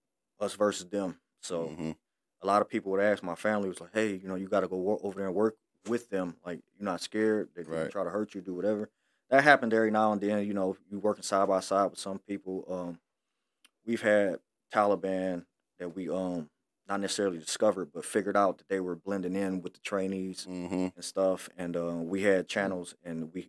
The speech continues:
Speaker 1: we operated like that, you know, passed them up to, uh, special forces, and then they es-, you know, escorted them out and stuff and all of that. So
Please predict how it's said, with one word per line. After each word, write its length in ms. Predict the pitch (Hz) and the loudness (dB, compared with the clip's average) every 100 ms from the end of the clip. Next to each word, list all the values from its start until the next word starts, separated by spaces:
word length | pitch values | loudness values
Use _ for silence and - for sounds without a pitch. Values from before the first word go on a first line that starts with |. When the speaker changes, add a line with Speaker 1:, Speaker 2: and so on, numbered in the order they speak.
| _ | _
Speaker 1:
we 80 | 92 | -4
operated 540 | 90 90 90 90 85 82 | -4 -4 -4 -6 -6 -6
like 200 | 85 - | -6 -4
that, 220 | 87 80 | -6 -4
you 80 | 85 | -6
know, 120 | 82 | -8
passed 340 | - 95 92 - | -4 -2 -2 -4
them 140 | 87 | -6
up 140 | 87 | -6
to, 160 | - 65 | -8 -10
uh, 260 | 87 87 85 _ _ _ _ | -8 -8 -10 _ _ _ _
special 300 | - 104 95 | -4 -2 -2
forces, 520 | 92 - 98 95 92 92 | -4 0 2 2 -2 -2
and 80 | |
then 60 | 87 | 0
they 140 | 87 82 | 0 0
es-, 280 | 90 - 90 _ - | -2 -4 -8 _ -16
you 80 | 92 | -10
know, 140 | 85 | -6
escorted 480 | 82 - - 98 87 | -6 -6 -4 -4 -4
them 160 | 92 90 | -4 -4
out 180 | 92 78 | -4 -6
and 100 | 82 | -10
stuff 240 | 110 131 | -6 -4
and 200 | 143 143 | -2 -2
all 160 | 90 87 | -2 -4
of 60 | |
that. 240 | 87 87 - | -4 -6 -8
So 260 | - 85 | -10 -12